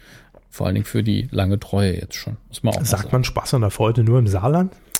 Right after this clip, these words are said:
Speaker 2: Nein.
Speaker 1: Für den Spaß an der Freude.
Speaker 2: Für den
Speaker 1: Die
Speaker 2: Spaß, ne?
Speaker 1: Der Spaß, also ich schreib's jetzt auf Hochdeutsch. Spaß an der Freude. Oh,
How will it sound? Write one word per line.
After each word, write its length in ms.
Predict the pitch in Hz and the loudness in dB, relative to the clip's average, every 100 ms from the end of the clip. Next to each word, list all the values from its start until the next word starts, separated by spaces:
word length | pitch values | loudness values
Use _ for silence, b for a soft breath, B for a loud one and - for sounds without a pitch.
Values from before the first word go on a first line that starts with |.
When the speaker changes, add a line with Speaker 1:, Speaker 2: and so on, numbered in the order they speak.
| - _ _ _ - | -10 _ _ _ -10
Speaker 2:
Nein. 120 | - | -2
Speaker 1:
Für 80 | - | 4
den 140 | 123 | 6
Spaß 360 | 117 - 127 - | 4 2 0 2
an 100 | 135 | 4
der 120 | 113 | 2
Freude. 420 | - 110 113 147 - | 0 -2 0 0 2
Speaker 2:
Für 120 | - | 2
den 100 | 139 | 4
Speaker 1:
Die 60 | 139 | 2
Speaker 2:
Spaß, 480 | 113 139 - - - - - 127 | 0 0 0 -2 -6 -16 -10 0
ne? 160 | 123 123 B - | 0 0 B -6
Speaker 1:
Der 180 | - 110 | 2 2
Spaß, 720 | 107 - - - 143 165 - - | 2 -2 -4 0 4 4 2 2
also 120 | 117 | 2
ich 80 | 104 | 2
schreib's 300 | - 127 - | 2 2 2
jetzt 120 | 110 | 0
auf 140 | 104 - | 0 2
Hochdeutsch. 560 | 110 - 98 90 - - | 0 2 -2 0 -4 -10
Spaß 400 | - 120 - - - | -6 -6 -6 -10 -2
an 280 | 117 117 123 - | 0 2 0 0
der 300 | 110 110 120 | 0 2 -2
Freude. 880 | - - - - 104 110 120 110 107 - - - - 110 98 - B B B B B B B B | -6 -14 -16 -8 -2 2 4 2 0 -10 -20 -14 0 2 2 -2 B B B B B B B B
Oh, 100 | 104 | -2